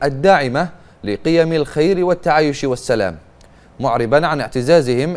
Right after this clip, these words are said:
الكبير بالعلاقات الطيبة المتنامية مع المجلس الأعلى للشؤون الإسلامية.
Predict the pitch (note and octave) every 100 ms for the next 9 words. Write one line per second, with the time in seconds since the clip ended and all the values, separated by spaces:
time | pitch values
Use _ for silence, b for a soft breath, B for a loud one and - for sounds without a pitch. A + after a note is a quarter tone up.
0 | - D3+ - F#3 F#3 B2 G2 - G#2+ G2
1 | G#2+ A2 D#3+ D3+ C#3+ F#3 F#3 E3+ E3 D#3
2 | F#3+ G#3 G3+ E3 C3 E3+ F3 b b b
3 | C#3 F3+ F#3 G3+ G3 - G#3 E3+ F#3 E3+
4 | D#3 - C#3+ E3 C#3 B2+ - B2+ D3+ B2+